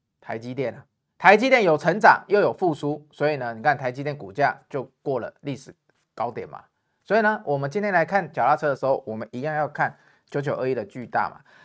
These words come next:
那这个有日报同学自己去看，那过去巨-，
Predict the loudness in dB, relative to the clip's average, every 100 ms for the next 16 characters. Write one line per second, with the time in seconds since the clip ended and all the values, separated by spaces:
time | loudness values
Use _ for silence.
0 | 4 6 6 6 6 8 6 6 2 0
1 | -2 -2 2 4 4 0 0 -2 -2 -8
2 | -6 -6 -6 -8